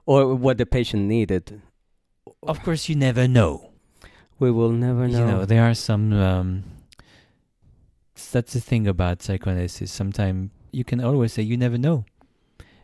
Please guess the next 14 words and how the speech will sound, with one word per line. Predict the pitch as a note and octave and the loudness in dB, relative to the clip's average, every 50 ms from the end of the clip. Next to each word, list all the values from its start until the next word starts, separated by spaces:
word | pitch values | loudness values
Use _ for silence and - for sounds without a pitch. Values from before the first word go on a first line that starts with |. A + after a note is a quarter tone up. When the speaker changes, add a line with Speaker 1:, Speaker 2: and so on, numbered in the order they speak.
| _ _ | _ _
Speaker 2:
Maybe | - A#2+ C3 C3 B2 | 0 2 2 4 4
Speaker 1:
Mm-hmm. | A#2+ - | 2 2
Speaker 2:
it | - A2+ | 2 0
was | A#2+ B2+ A2+ | 0 0 0
needed. | G#2+ F2 E2 D#2 - - - - - - _ _ _ _ _ _ _ _ _ _ _ _ _ _ _ _ _ _ _ _ _ _ _ - _ _ _ _ _ _ - | -2 -2 -2 -4 -6 -12 -16 -20 -20 -20 _ _ _ _ _ _ _ _ _ _ _ _ _ _ _ _ _ _ _ _ _ _ _ -20 _ _ _ _ _ _ -4
Speaker 1:
Well, | F#3 F#3+ F3 E3 E3 D#3+ | 0 0 2 2 0 0
Speaker 2:
Do | D#3+ E3+ | 0 0
we | G3+ A3 | 0 0
believe | G3 G#3 G3+ G#3+ G#3+ G3 | 0 -2 -4 -4 -2 -2
that? | G#3+ A3 A3 A3+ - _ _ _ _ _ _ _ _ _ _ _ _ _ _ _ _ _ _ _ _ _ _ _ _ _ _ _ _ _ _ _ _ _ _ _ _ _ _ - - - - - - - - - - - - - _ _ _ _ _ _ _ _ _ _ _ _ _ - | -2 -2 -2 -6 -10 _ _ _ _ _ _ _ _ _ _ _ _ _ _ _ _ _ _ _ _ _ _ _ _ _ _ _ _ _ _ _ _ _ _ _ _ _ _ -20 -18 -18 -16 -18 -18 -20 -20 -20 -20 -20 -20 -20 _ _ _ _ _ _ _ _ _ _ _ _ _ -2
Speaker 1:
I | C#3 - | -2 -2
think | - - G#3+ G#3 | 0 0 -2 0
some | - - F#3+ F#3 | 0 2 2 2
of | F#3 F3 - | 2 0 0